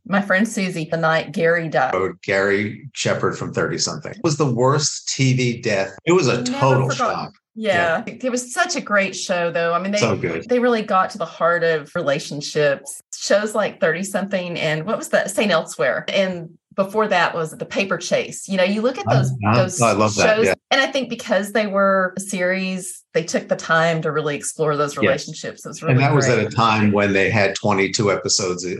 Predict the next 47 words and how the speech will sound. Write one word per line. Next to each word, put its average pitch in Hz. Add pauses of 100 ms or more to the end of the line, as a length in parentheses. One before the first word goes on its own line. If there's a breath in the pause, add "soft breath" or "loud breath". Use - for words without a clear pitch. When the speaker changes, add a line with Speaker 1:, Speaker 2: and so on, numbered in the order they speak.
(120)
Speaker 2:
a 85
season, 104
you 104
know, 85
none 101
of 98
this 95
Speaker 1:
Mm-hmm. 104
Speaker 2:
eight 107
episodes 95
a 90
season, 90
you 95
know, 87
it 87
was 87
really, 90
uh, 85 (220 loud breath)
you 120
got 110
the 101
full 101
plate. 85 (160)
Speaker 1:
Their 214
competition 214
was 156
books 151
and 160
movies. - (460)
Speaker 2:
Right. 165
Speaker 1:
not 180
streaming 226
services. 151
Speaker 2:
Right. 156
Speaker 1:
Gone 220
are 226
those 196
Speaker 2:
Exactly. 143
Speaker 1:
days. 165 (160)
Tell 302
us 403
a 349
little 262
bit 180
about 180
The 226
Mother 180